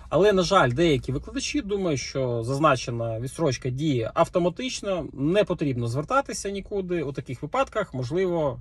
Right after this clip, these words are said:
мобілізація. Також, відповідно до правил військового обліку, наразі навчальні заклади зобов'язані повідомляти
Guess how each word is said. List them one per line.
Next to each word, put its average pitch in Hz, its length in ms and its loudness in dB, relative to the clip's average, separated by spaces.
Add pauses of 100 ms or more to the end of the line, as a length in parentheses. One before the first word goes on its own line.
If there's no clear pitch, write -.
(120)
мобілізація. 139 760 -2 (400)
Також, 175 460 0
відповідно 165 420 0
до 131 440 0
правил 123 380 6
військового 131 480 -2
обліку, 226 420 -2 (280)
наразі 147 400 4
навчальні 135 540 0
заклади 180 840 -2
зобов'язані 131 800 2
повідомляти 135 840 0